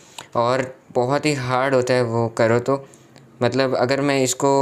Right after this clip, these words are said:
remove dot B G में लेके जाऊँगा तो सब कुछ मिट जाएगा। आपको सबसे पहले मैनुअल में आ जाना है, जैसे मैंने पिक लिया था वैसे आप लोग ला लेना, और मैनुअल इरेजर में जाके आपको इरेज करना चालू कर देना है, अच्छे से इरेज करना है आपको। सारा जो इसका जो बैकग्राउंड है आपको पूरा हटा देना है कैरेक्टर को छोड़ के।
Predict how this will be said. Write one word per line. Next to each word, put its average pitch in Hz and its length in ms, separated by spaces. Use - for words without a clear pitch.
remove 123 340
dot 135 200
B 127 120
G 135 60
में 135 100
लेके 127 200
जाऊँगा 127 240
तो 131 80
सब 127 180
कुछ 131 140
मिट 123 140
जाएगा। 113 300
आपको 127 220
सबसे 143 280
पहले 139 180
मैनुअल 127 400
में 139 100
आ 135 80
जाना 127 240
है, 147 80
जैसे 117 180
मैंने 135 180
पिक 135 220
लिया 135 140
था 139 80
वैसे 127 260
आप 127 120
लोग 131 100
ला 120 140
लेना, 120 260
और 131 80
मैनुअल 123 420
इरेजर 127 360
में 135 120
जाके 123 260
आपको 135 280
इरेज 123 340
करना 135 320
चालू 127 320
कर 131 120
देना 120 200
है, 131 120
अच्छे 123 260
से 143 220
इरेज 120 260
करना 120 260
है 117 80
आपको। 143 280
सारा 123 360
जो 139 160
इसका 127 300
जो 135 200
बैकग्राउंड 123 440
है 131 60
आपको 127 180
पूरा 127 400
हटा 123 260
देना 117 200
है 120 60
कैरेक्टर 113 420
को 123 120
छोड़ 120 300
के। 139 160